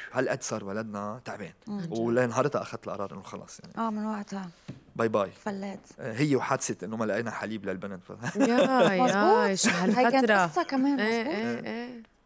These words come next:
Speaker 2: إيه،
Speaker 3: طب
Speaker 2: قديش
Speaker 3: ليكوا
Speaker 2: كنا
Speaker 3: شو عايشين
Speaker 2: ناخد
Speaker 3: نحن؟
Speaker 2: هالقرار؟
Speaker 3: اللي بيحضر الحلقة بيتعب نفسيا، كيف
Speaker 1: أيوة.
Speaker 3: اللي عاشون؟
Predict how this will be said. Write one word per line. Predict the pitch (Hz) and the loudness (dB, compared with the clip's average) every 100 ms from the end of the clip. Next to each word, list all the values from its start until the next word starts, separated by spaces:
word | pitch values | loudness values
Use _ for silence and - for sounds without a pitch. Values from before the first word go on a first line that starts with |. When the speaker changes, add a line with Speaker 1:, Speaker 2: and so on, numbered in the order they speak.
| _ - | _ -2
Speaker 2:
إيه، | 277 294 233 | 2 2 4
Speaker 3:
طب | |
Speaker 2:
قديش | 285 339 | 6 4
Speaker 3:
ليكوا | 311 | 4
Speaker 2:
كنا | 311 | 4
Speaker 3:
شو | 262 | 6
عايشين | 226 226 277 311 | 6 6 4 4
Speaker 2:
ناخد | 285 247 | 2 2
Speaker 3:
نحن؟ | 262 | 0
Speaker 2:
هالقرار؟ | 247 - - - - | 0 -6 -20 -18 0
Speaker 3:
اللي | 214 | 2
بيحضر | 226 294 285 | 4 4 4
الحلقة | 247 233 294 - | 4 2 2 2
بيتعب | 226 254 240 208 | 2 2 0 0
نفسيا، | 214 - 254 233 | -2 -2 0 0
كيف | 262 247 | 2 2
Speaker 1:
أيوة. | 233 | 4
Speaker 3:
اللي | 233 | 6
عاشون؟ | 208 220 - 202 | 6 6 2 -4